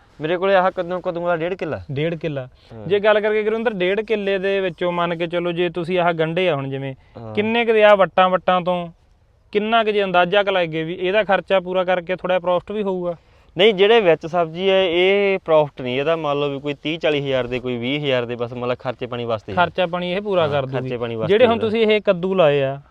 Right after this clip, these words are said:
Speaker 2: ਅੱਜ ਬਈ ਇਹ ਹੁਣ ਵੱਲਾਂ ਤਿਆਰ ਹੋ ਗਈਆਂ ਬਾਈ ਇਹ?
Speaker 1: ਹਾਂ, ਇਹ ਕੱਦੂਆਂ ਦੀਆਂ ਵੱਲਾਂ ਮੰਨ ਲਓ ਵੀ ਆਪਣੀਆਂ ਡਿੱਡੀਆਂ ਹੋਈਆਂ ਪਈਆਂ।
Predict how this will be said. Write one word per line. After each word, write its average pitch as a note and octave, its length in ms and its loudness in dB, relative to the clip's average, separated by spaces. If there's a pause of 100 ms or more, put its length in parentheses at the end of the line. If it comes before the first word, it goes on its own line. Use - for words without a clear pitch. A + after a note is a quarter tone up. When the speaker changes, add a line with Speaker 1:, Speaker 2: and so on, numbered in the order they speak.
(360)
Speaker 2:
ਅੱਜ F3 140 2
ਬਈ G#3 200 2
ਇਹ G3+ 180 4
ਹੁਣ G3 160 0
ਵੱਲਾਂ F#3+ 440 2
ਤਿਆਰ F#3 260 2
ਹੋ F#3 120 0
ਗਈਆਂ G#3+ 200 -2
ਬਾਈ G#3+ 160 0
ਇਹ? G3+ 200 -2 (380)
Speaker 1:
ਹਾਂ, C3+ 180 2
ਇਹ D#3 140 4
ਕੱਦੂਆਂ D3 280 -2
ਦੀਆਂ D3 120 0
ਵੱਲਾਂ C#3 200 0
ਮੰਨ C#3 160 0
ਲਓ C#3 60 2
ਵੀ C3+ 100 2
ਆਪਣੀਆਂ C3+ 320 0
ਡਿੱਡੀਆਂ C3+ 260 -2
ਹੋਈਆਂ C3 200 -4
ਪਈਆਂ। G#2+ 260 -6